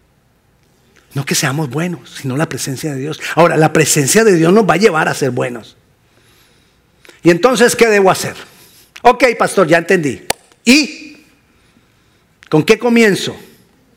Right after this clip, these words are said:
Primero, díselo al Señor. "Yo quiero tu presencia". Necesitas expresarlo. Necesitas pedirle a Él esa presencia.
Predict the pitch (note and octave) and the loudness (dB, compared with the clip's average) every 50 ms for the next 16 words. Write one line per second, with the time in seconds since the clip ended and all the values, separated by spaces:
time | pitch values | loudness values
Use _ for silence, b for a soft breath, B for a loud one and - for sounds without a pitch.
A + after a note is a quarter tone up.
0 | _ _ _ _ b b b b b b b b b b b b b b b - | _ _ _ _ b b b b b b b b b b b b b b b -10
1 | B2+ C3+ C3+ C#3+ C#3+ C3 A#2 F#2 E2+ - _ _ _ _ _ _ _ _ _ - | -6 -4 -2 0 -2 -2 -2 -6 -14 -20 _ _ _ _ _ _ _ _ _ -8
2 | C3 B2+ - C#3 C3+ C#3 C3+ C3+ - C#3+ C3 C#3 D3 D#3 D#3 - _ _ _ _ | -8 -6 -2 -2 0 0 0 0 -2 -4 -4 -4 -6 -6 -8 -12 _ _ _ _
3 | _ _ _ _ _ _ _ b b b b b b b b b b b - - | _ _ _ _ _ _ _ b b b b b b b b b b b -14 -12
4 | - - - - - - - A2 - A2 A2 - - A#2 - - A2 G2 - - | -12 -12 -10 -12 -12 -10 -10 -12 -14 -16 -18 -16 -16 -14 -14 -14 -12 -10 -12 -12
5 | A2+ G2 - - - - - - - - _ _ _ _ _ _ _ _ _ _ | -12 -12 -10 -10 -10 -10 -12 -16 -18 -20 _ _ _ _ _ _ _ _ _ _
6 | _ _ _ _ _ _ _ _ _ _ _ _ _ _ _ _ _ _ _ _ | _ _ _ _ _ _ _ _ _ _ _ _ _ _ _ _ _ _ _ _
7 | _ B B B B B D#3+ D3+ - - D3 - - - - E3 - - A#2 - | _ B B B B B 0 0 0 0 -2 -2 -2 -2 -2 -2 -4 -8 -10 -8
8 | - - - - - C3+ - - C#3 C3 B2 B2+ - _ _ _ _ B B B | -8 -10 -12 -10 -10 -10 -10 -8 -10 -10 -12 -14 -18 _ _ _ _ B B B
9 | B B E3 D#3+ - - E3+ - - F#3+ - - E3 - - - E3+ C3+ C#3 E3 | B B 2 2 2 2 0 0 0 -2 0 0 -2 -2 0 0 0 2 2 2
10 | F#3+ F3+ F3 D3+ C#3+ D#3+ G3 F#3 D#3 - F#3 - - D#3 C3 - - F#3 G#3 F#3 | 2 4 2 2 2 2 2 0 2 0 0 -2 -2 -6 -8 -4 -2 -2 -2 -2
11 | - - D#3+ - | -4 -8 -12 -16